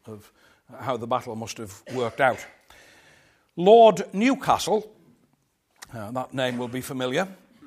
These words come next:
uh, had created an army of his retainers. By the way, uh, a certain local rivalry will be explained if I tell you that, uh, uh, Newcastle sided with the Crown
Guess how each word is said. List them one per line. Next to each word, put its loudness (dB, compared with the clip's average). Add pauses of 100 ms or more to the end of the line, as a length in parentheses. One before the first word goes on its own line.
(840)
uh, -4
had -4
created 2
an -4
army 2
of -2
his -6
retainers. -2
By -2
the -2
way, 0 (320)
uh, -14
a -8
certain 2
local 4
rivalry 2
will -4
be -4
explained -2
if -12
I -4
tell -8
you -8
that, -10
uh, -2 (460)
uh, -12
Newcastle -6
sided -2
with -12
the -14
Crown -4